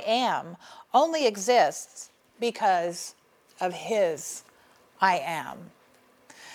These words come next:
You know, we must draw from the, the source of origin instead of our ego if we really want authenticity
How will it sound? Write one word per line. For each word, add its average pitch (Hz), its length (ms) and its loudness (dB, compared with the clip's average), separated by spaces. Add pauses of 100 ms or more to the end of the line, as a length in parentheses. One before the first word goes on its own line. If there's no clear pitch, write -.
(460)
You 226 80 2
know, 240 80 8
we 247 160 4
must 233 260 2
draw 247 460 4
from 214 640 -2 (400)
the, 190 520 2
the 196 120 0
source 285 360 2
of 220 120 -2 (100)
origin 175 760 2 (640)
instead 226 400 4
of 226 200 4
our 180 240 4
ego 190 680 -2 (200)
if 190 120 -4
we 202 140 0
really 277 440 2
want 208 520 2
authenticity 185 1040 0